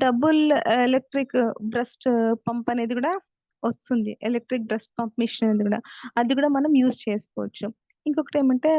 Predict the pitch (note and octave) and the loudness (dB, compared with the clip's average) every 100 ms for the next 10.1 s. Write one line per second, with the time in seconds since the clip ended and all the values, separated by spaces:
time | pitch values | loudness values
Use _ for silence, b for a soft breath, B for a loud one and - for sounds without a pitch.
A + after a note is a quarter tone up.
0 | C4+ - C#4+ D4 C4+ C#4+ D4+ C#4 C4+ C4 | 0 -2 0 2 0 -2 -4 -2 0 0
1 | C4+ A#4+ _ _ - D4+ B4+ D4 C#4 C4+ | -2 -6 _ _ -6 -6 -4 -2 0 2
2 | A#3+ C4 C#4 A#3+ G#3+ - _ _ - A3 | 2 2 0 -2 -6 -10 _ _ -8 -4
3 | A#3 B3 C4+ - C#4 C4+ C4+ - A#3 - | -2 -2 -2 -2 -2 0 -2 -4 -12 -12
4 | - A#3+ - C4+ B3 - B3+ A#4+ - - | -10 -10 -4 -2 -2 0 2 2 -2 -4
5 | - B3 C4 - C4 B3+ B3+ F4 D4+ C#4 | 4 4 4 2 2 2 -2 0 0 0
6 | C4+ - B B B B3+ C4 B3+ - B3 | 0 -6 B B B 2 2 0 -6 -14
7 | - - C4 A#3 A#3+ B3 A#3+ F#4 C#5+ - | -6 0 2 2 0 0 0 0 -4 -12
8 | _ - B3+ B3 C4 B3+ - - - B3 | _ -4 0 2 2 0 -4 -10 -4 -2
9 | B3 A#3 B3+ B3 A3 G#3+ A3+ A#3+ - A3 | -2 0 0 0 -2 -4 -4 -6 -12 -14
10 | B3 | -12